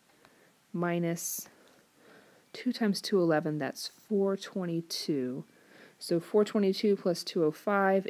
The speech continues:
is six twenty-seven. Four eighty minus six twenty-seven is negative one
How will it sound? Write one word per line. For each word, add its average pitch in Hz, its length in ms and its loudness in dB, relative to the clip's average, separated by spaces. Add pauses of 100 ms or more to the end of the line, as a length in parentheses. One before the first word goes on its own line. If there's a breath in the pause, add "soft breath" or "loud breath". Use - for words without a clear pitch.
is 147 320 -2 (180 loud breath)
six - 680 -8 (160)
twenty-seven. 175 1040 -2 (2250 soft breath)
Four 240 160 4
eighty 208 220 8
minus 180 240 0
six - 180 -6
twenty-seven 226 640 0 (360 loud breath)
is 185 140 -4
negative 143 440 -2
one 131 300 -6